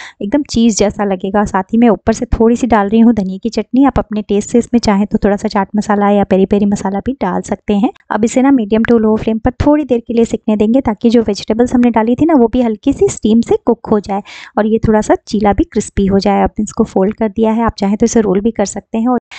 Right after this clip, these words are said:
और ये हमारा एकदम क्रिस्पी और बहुत ही न्यूट्रिशियस सा चीला बन के रेडी है। और इसमें आपने देखा ही कितनी सारी सब्जियां हमने फिल करी हैं।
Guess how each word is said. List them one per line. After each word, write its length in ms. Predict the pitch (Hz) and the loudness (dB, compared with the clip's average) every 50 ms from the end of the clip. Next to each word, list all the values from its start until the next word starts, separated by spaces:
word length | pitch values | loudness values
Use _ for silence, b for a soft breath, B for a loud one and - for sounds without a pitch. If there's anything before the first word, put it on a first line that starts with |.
| B B B B - 202 | B B B B -2 0
और 60 | 196 | 2
ये 100 | 208 220 | 4 4
हमारा 280 | 220 214 214 208 202 | 4 4 4 4 4
एकदम 380 | 202 202 180 - _ - 233 247 | 2 2 0 -4 _ 0 0 2
क्रिस्पी 480 | - - 190 185 - - - - 226 233 | 0 0 -2 -4 -4 -4 -4 -2 2 2
और 140 | 233 233 220 - _ - | 2 2 0 -2 _ -14
बहुत 320 | - - - 233 - - | -8 -2 -2 -2 2 2
ही 40 | 247 | 2
न्यूट्रिशियस 640 | 233 220 208 - - 208 202 - - 208 208 - - | 4 2 2 2 2 2 2 0 -2 -4 -6 -6 -2
सा 100 | - 233 262 | -2 -2 -2
चीला 300 | - - 196 175 202 202 | -2 -6 -4 -4 -2 -2
बन 160 | 196 214 208 | -2 -2 -2
के 160 | 202 - 220 | -2 -2 -2
रेडी 320 | 190 190 185 175 214 226 220 | -2 0 -2 0 0 0 2
है। 140 | 220 262 | 2 2
और 120 | 277 254 226 | 2 2 2
इसमें 220 | 208 - - 208 202 | 0 -2 -2 -4 -4
आपने 240 | 196 - 214 208 | -2 -2 -4 -2
देखा 300 | 190 190 185 - - 214 | 0 0 -2 -2 -2 0
ही 100 | 220 220 240 | 0 0 0
कितनी 400 | - - - _ _ 285 294 285 | -2 -6 -12 _ _ 4 4 4
सारी 280 | - 247 214 208 214 | 4 2 -2 -2 -2
सब्जियां 440 | 208 - 185 180 175 - 208 214 208 | -2 -2 -6 -6 -4 -4 -2 0 0
हमने 220 | 214 202 202 220 220 | 0 0 -2 -4 -2
फिल 240 | - 226 202 214 | -2 -2 -2 -2
करी 260 | 202 - 208 202 208 214 | -2 -2 -2 0 2 2
हैं। 140 | 220 269 | 2 2